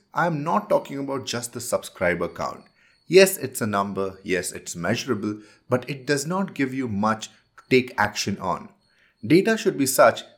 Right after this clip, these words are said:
that provides you enough information to take the right action. And there are many other metrics that can help you in this process.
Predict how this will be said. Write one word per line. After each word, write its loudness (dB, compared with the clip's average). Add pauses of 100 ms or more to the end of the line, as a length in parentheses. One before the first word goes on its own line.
that -6
provides 0
you 0
enough -2
information -4
to -16
take -2
the 2
right 0
action. -12 (220)
And 4
there 4
are 2
many 0
other 2
metrics -2 (160)
that 2
can -2
help -4
you -2
in -8
this -6
process. -2